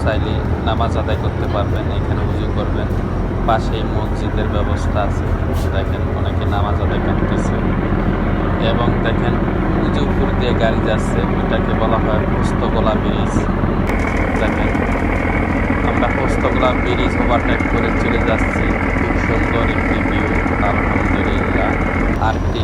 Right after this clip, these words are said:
লঞ্চ ঢাকার দিকে যাচ্ছে, আপনারা দেখেছিলেন। এবং আশেপাশের দৃশ্যটা দেখেন, অসাধারণ একটি ভিউ। ঢাকা থেকে চাঁদপুর যেতে লাগে সাড়ে তিন ঘন্টা। আপনি সাড়ে তিন ঘন্টার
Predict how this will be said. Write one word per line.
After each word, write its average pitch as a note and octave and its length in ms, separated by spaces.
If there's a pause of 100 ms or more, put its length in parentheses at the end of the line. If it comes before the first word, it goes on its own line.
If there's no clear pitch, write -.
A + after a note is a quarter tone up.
লঞ্চ G#2+ 260 (140)
ঢাকার G#2 340
দিকে G2+ 200 (120)
যাচ্ছে, G2 360 (160)
আপনারা G2 260 (120)
দেখেছিলেন। - 540 (760)
এবং C3 160 (160)
আশেপাশের B2 560
দৃশ্যটা A#2+ 420 (120)
দেখেন, A#2 240 (160)
অসাধারণ A2 540 (120)
একটি - 220 (140)
ভিউ। F2+ 180 (1200)
ঢাকা F3 320 (220)
থেকে D#3 280 (380)
চাঁদপুর C#3+ 380 (180)
যেতে C#3 240 (100)
লাগে C3 300 (600)
সাড়ে B2+ 320
তিন B2 120 (120)
ঘন্টা। A2 360 (440)
আপনি A#2 200 (100)
সাড়ে A#2 260
তিন B2 120 (120)
ঘন্টার A#2 420